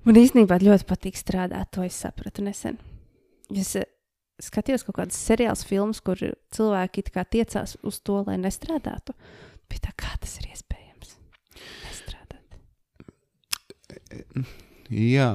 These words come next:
Speaker 2: Nu, zini, es, es, es, es domāju, šis arī ir kaut kāds, varbūt, mums izaicinājums, ā, mazliet pārdefinēt, varbūt, un
Speaker 1: Mm.
Speaker 2: atrast kaut kādu labāku definīciju tam, kas ir darbs.
Speaker 1: Ok.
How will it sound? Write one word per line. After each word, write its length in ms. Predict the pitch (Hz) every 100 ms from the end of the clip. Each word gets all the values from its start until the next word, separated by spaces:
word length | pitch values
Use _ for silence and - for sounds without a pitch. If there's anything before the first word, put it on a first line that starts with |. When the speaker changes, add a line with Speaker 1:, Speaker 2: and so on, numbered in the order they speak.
| 92
Speaker 2:
Nu, 180 | - 120
zini, 220 | 123 190 240
es, 220 | 156 -
es, 140 | - -
es, 180 | 147 -
es 160 | - 131
domāju, 400 | 143 185 160 117
šis 220 | - -
arī 140 | 156 107
ir 60 |
kaut 160 | - 107
kāds, 240 | - -
varbūt, 300 | 98 101 98
mums 160 | 110 101
izaicinājums, 720 | 117 120 107 117 95 95 95 - 107
ā, 100 | 98
mazliet 420 | 95 101 104 95
pārdefinēt, 880 | - 120 147 175 - 190 170 147 123
varbūt, 460 | 127 123 117 - 107
un 80 | 101
Speaker 1:
Mm. 140 | 101
Speaker 2:
atrast 260 | 98 - -
kaut 160 | - -
kādu 380 | 95 98 98
labāku 340 | 98 107 98 92
definīciju 680 | 98 - 107 95 92 95
tam, 200 | 90 104
kas 180 | 98 95
ir 80 | -
darbs. 540 | 87 110 - - - - - - -
Speaker 1:
Ok. 260 | 214 -